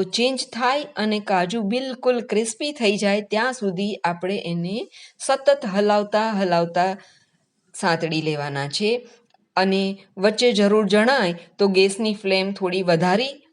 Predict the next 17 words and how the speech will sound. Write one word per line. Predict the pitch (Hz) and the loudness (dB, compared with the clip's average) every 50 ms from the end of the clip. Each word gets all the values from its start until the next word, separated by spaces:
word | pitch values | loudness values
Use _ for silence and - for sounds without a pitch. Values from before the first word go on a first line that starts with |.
| _ _ | _ _
અને | 165 180 202 208 | -2 0 0 0
ફરી | 202 - 180 190 190 | 0 2 2 2 2
તરત | 190 - 170 190 226 220 - - | 2 2 2 2 2 0 -2 -2
ઓછી | 190 185 185 - 220 220 | -2 -2 0 -2 -4 -2
કરી | - 196 180 170 175 | -2 -2 0 0 -2
દેવાની | 151 151 156 151 151 143 151 160 190 240 - - - - _ _ | -2 -2 -2 -2 -2 -4 -4 -4 -4 -4 -6 -10 -14 -20 _ _
કે | - 180 | -4 0
જેથી | 165 175 170 165 - 196 185 | 0 2 0 0 0 -4 0
કાજુનો | 190 180 160 156 151 160 180 180 180 180 | 2 2 2 2 2 0 0 0 -2 -2
કલર | 180 190 165 170 185 180 - | 0 0 0 0 0 0 -2
એકદમ | 160 147 156 156 156 160 185 240 294 381 - - _ _ _ _ _ _ _ _ - 170 160 160 - _ - | -4 -4 0 0 0 2 2 0 -4 -6 -10 -16 _ _ _ _ _ _ _ _ -14 -14 -14 -14 -14 _ 0
વધારે | 156 165 160 180 190 185 208 226 | 0 2 4 4 4 4 2 2
પડતો | 214 185 175 170 175 185 196 | 2 2 2 2 2 0 0
બ્રાઉન | 190 185 180 156 143 143 143 143 139 139 | 2 2 2 2 2 0 -4 -6 -6 -6
ના | 135 127 127 131 | -4 -4 -6 -6
થઈ | 127 - 139 120 | -6 -8 -10 -10
જાય. | 90 - 98 - - - _ | -8 -10 -12 -12 -12 -16 _